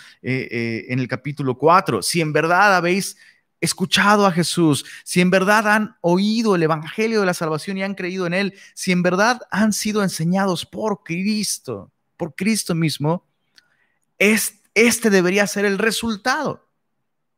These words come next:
Pero también esta es la manera en la que nosotros debemos intencionalmente caminar, respondiendo al amor de Dios. Entonces,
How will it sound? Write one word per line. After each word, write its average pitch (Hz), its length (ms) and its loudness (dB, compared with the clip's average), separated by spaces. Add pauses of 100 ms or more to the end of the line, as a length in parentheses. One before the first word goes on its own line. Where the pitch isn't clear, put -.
(920)
Pero 220 160 -2
también 226 460 0
esta 233 320 0
es 233 80 -4
la 233 100 2
manera 208 300 0
en 233 80 2
la 202 120 2
que - 320 -4
nosotros 190 1000 4 (240)
debemos 180 560 2
intencionalmente 175 2250 2 (680)
caminar, 143 920 -6 (640)
respondiendo 175 840 -4
al 185 100 -4
amor 160 300 -2
de 135 140 0
Dios. 110 340 -6
Entonces, 196 480 2